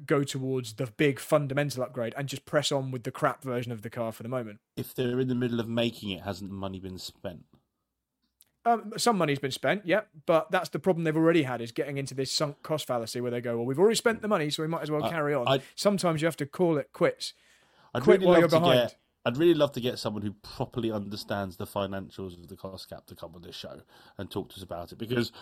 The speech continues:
Speaker 2: I don't fully understand it. I don't, especially all the things that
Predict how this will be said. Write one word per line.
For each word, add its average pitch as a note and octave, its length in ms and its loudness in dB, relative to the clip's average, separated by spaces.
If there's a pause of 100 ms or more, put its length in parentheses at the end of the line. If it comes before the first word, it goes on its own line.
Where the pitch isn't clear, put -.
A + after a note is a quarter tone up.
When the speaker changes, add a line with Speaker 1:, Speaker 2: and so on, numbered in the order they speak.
(300)
Speaker 2:
I F3 140 6
don't G2 180 -2
fully F2+ 260 -12
understand F#2+ 500 -10
it. A2 160 -2 (160)
I A2 120 -4
don't, G#2+ 260 -2 (240)
especially B2 560 4 (100)
all A#2+ 140 4
the A2+ 80 2
things G#2+ 300 -2
that A2+ 200 2